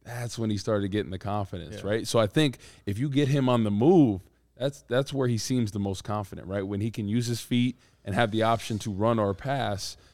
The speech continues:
Speaker 1: he's a playmaker, right? So allow him to do that. And then once he gets that confidence,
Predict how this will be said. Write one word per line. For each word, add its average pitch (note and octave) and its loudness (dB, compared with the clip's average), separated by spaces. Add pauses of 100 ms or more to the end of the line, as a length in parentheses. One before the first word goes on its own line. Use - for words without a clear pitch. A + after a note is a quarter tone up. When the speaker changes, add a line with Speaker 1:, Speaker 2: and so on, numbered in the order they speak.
(160)
Speaker 1:
he's D#3 -4
a D3+ 4
playmaker, C3+ 4
right? G#2 0 (160)
So G#2+ -4
allow A2+ 2
him A#2 0
to G#2 -2
do A2+ 0
that. F#2 -4 (100)
And G#2+ -4
then C#3+ 2
once A2 -2
he B2 -2
gets A2 -2
that G#2 -2
confidence, A2+ -6